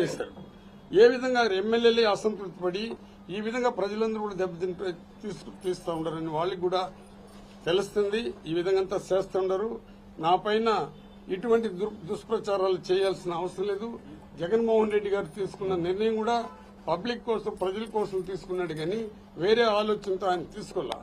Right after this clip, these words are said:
ఆయన ఏమి, ఏ విధంగా, అది కూడా ఎందుకు చెప్తున్నానంటే ఆయన ఎక్కడ ఇంటర్ఫిరెన్స్ కూడా కాల. నిన్న నన్ను, నన్ను క్వశ్చన్లు వేశారు, నేను జవాబు ఇచ్చిన. ఆ సిట్ వాళ్ళు ఏమన్నా మీకు నేను ఏం జవాబు ఇచ్చినాను, ఆ, వాళ్ళు ఏం క్వశ్చన్లు వేసినారు మీకు ఏమైనా చెప్పినారా?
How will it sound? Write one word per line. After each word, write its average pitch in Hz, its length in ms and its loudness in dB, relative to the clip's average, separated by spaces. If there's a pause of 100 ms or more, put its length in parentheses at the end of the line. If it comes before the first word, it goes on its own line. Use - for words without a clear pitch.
(500)
ఆయన 175 180 0
ఏమి, 226 360 2 (160)
ఏ 220 40 6
విధంగా, 226 640 2 (120)
అది 165 160 -2
కూడా 226 200 -2
ఎందుకు 208 360 -4
చెప్తున్నానంటే 202 680 -4 (320)
ఆయన 170 160 0
ఎక్కడ 175 240 -2
ఇంటర్ఫిరెన్స్ 220 680 0
కూడా 202 140 -2
కాల. 185 340 0 (540)
నిన్న 196 200 2
నన్ను, 196 520 0
నన్ను 185 360 2
క్వశ్చన్లు 190 440 0
వేశారు, 190 320 2
నేను 202 280 -2
జవాబు 196 260 0
ఇచ్చిన. 147 240 -10 (600)
ఆ 175 120 6
సిట్ 233 360 -6
వాళ్ళు 277 200 6
ఏమన్నా 220 260 4
మీకు 196 520 0 (300)
నేను 208 220 6
ఏం 233 240 6
జవాబు 226 340 4
ఇచ్చినాను, 196 560 -2 (400)
ఆ, 208 100 4
వాళ్ళు 208 240 2
ఏం 233 220 6
క్వశ్చన్లు 226 400 -2
వేసినారు 202 300 2
మీకు 185 300 -4
ఏమైనా 185 280 -2
చెప్పినారా? 147 400 -6